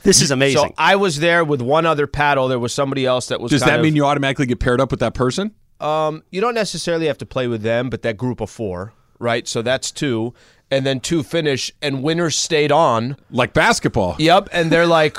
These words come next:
Speaker 3: <laughs>
Speaker 2: "Basically, who's next?" And it's me and this other
Speaker 1: I
Speaker 2: random
Speaker 1: give you
Speaker 2: person.
Speaker 3: How'd you do?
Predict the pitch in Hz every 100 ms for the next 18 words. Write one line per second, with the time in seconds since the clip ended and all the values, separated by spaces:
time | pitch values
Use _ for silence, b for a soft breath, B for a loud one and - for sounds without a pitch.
0 | - - 170 180 180 190 190 170 156 170
1 | 156 127 170 190 170 - - - - _
2 | _ 139 135 131 - 131 135 120 113 117
3 | 107 107 214 226 262 180 - 151 127 277
4 | 180